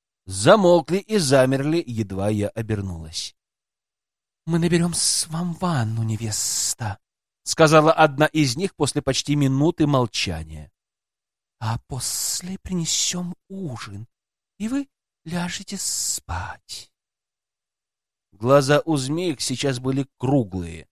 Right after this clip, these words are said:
как пятирублёвые монетки, будто они прежде людей никогда не видели, хотя, может, и видели,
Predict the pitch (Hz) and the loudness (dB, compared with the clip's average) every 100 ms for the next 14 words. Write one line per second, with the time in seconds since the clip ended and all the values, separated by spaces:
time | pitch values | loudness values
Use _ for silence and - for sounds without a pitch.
0 | _ _ _ - 135 - 151 139 147 143 | _ _ _ -6 -6 0 0 4 4 4
1 | 143 139 139 131 143 139 92 - 92 82 | 4 4 2 2 2 2 -2 -8 -10 -10
2 | - _ _ - 151 - 151 143 147 147 | -14 _ _ 2 2 4 0 2 2 2
3 | - 151 190 143 127 131 156 139 127 117 | 0 2 2 2 2 2 2 2 0 0
4 | 113 120 120 131 131 104 90 90 95 _ | -2 -2 0 0 0 -2 -4 -8 -10 _
5 | _ _ _ 185 202 - 349 262 240 139 | _ _ _ -4 -4 -4 -6 -2 -2 0
6 | 131 123 120 110 113 107 | 0 2 2 0 -2 -4